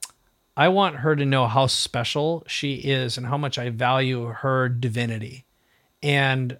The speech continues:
also for her, she feels safe. So as a, as a male,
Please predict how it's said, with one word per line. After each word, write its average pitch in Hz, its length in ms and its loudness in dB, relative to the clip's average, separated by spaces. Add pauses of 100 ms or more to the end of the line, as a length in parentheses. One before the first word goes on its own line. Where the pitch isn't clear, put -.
(100)
also 143 480 0
for 127 260 -6
her, 151 240 2
she 131 220 -6
feels 131 320 -4
safe. - 640 -4 (460)
So 139 500 2 (600)
as 143 520 2
a, 131 220 0 (1800)
as 139 200 0
a 139 120 2
male, 135 840 2